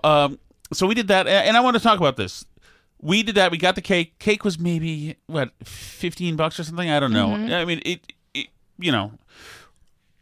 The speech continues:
Speaker 1: but it was a good-looking cake with very thick frosting, which is not a guarantee anymore. The th-, frosting
Speaker 2: Well,
Speaker 1: was
Speaker 2: yeah, 'cause the fox's whole mullet was all frosting.
Speaker 1: Oh, I love the look of that. Man, I could whack that baby out so fast. I can't. Oh, God.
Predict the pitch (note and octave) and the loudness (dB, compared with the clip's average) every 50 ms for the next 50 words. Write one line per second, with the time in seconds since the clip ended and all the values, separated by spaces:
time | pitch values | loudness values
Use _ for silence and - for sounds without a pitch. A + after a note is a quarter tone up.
0 | _ - A3 G#3 F#3 F3 C#3+ D3+ B2+ D#3+ F3+ F3 D#3+ - - B2 A#2+ - - E3+ | _ 2 4 4 4 2 -2 0 2 4 4 4 4 2 0 -4 -4 0 2 2
1 | D3 B2 - C#3+ C3+ C3+ C3+ F3 G#3 A3+ A3 A3+ G#3+ - - G#3+ F#3+ - - - | 2 4 2 2 0 2 2 4 4 4 4 2 0 0 0 0 -2 -2 -2 2
2 | F#3+ F#3 F3+ F3 F3 - - D#3 C#3 C3+ - - C#3+ C#3+ E3 D#3 D#3+ E3+ F#3 F3 | 4 6 6 6 4 2 2 2 2 2 0 0 0 2 4 4 4 4 2 0
3 | - - F3 E3 D#3 D3+ - - E3+ D#3+ D#3 C#3+ A#2+ A2 G#2+ G#2 G#2+ - - E3+ | 0 0 2 2 2 2 2 0 0 2 4 4 4 4 2 0 0 0 2 2
4 | E3+ E3 E3+ - - F3+ C4 C4+ C4+ C4 C4+ D4 D4+ B3+ A#3 A#3+ B3 A#3+ A#3+ B3 | 2 2 2 2 2 4 6 6 6 6 6 6 6 4 4 2 0 0 2 2
5 | A#3 A3+ A3+ A#3+ A3 A3 C4+ - - B3 A3+ - - B3 A3 G#3+ G#3 G3+ G3+ A3+ | 0 0 2 4 4 4 4 2 -2 -6 -8 -4 0 0 2 2 2 2 2 2
6 | B3 G3 C#3+ - - F#3+ F#3 F#3+ F#3 F3+ F3+ - - F#3 F#3 F#3+ G3 - - - | 2 2 0 -2 -4 -6 -4 -2 -2 -2 -4 -4 -2 -2 -2 -2 -4 -6 -10 -16
7 | - - - _ _ _ _ - - - _ _ _ _ - E3+ F3 D#3+ D3 A#2+ | -16 -18 -20 _ _ _ _ -20 -20 -20 _ _ _ _ 4 6 8 8 8 6
8 | B2+ B2+ A#2+ C3 C#3+ C#3+ B2 B2+ B2+ B2 B2 - C3+ A2+ A#2+ A#2 A2 A2 - B2+ | 4 2 4 4 4 4 4 2 0 0 -2 -2 -6 -6 -4 -4 -4 -2 -2 0
9 | C3+ C3 B2 A#2+ A2 G#2+ G#2+ - G#2 G2 A#2+ A#2 G#2+ G2+ G#2 - - A2+ G#2 G2+ | 0 2 2 4 2 2 0 0 -2 -2 2 2 4 4 2 2 2 2 2 0
10 | - - G#2+ - _ - A#2 A2 G#2+ G#2 G#2+ G#2+ G#2 G#2 G#2+ G#2+ G#2 - - - | -2 -6 -20 -12 _ 0 2 2 2 2 2 0 2 2 2 0 0 -4 -8 -10
11 | - - C3+ A2+ A2+ A#2 - - - - - - C3+ A#2 A2+ A2+ A2+ A2 - - | -6 -2 -2 0 0 -2 -4 -8 -14 -12 -6 -2 0 0 2 0 0 -2 -6 -10
12 | - - C3 - C#3 B2+ A#2+ - - C#3 D3+ D3+ C3+ B2 - - - - - _ | -10 -10 -10 -6 -6 -6 -6 -4 0 2 4 4 2 2 -2 -8 -18 -20 -20 _
13 | _ _ _ C3+ B2 A#2+ B2 A2+ G2+ - | _ _ _ -6 -4 -2 -2 -4 -6 -10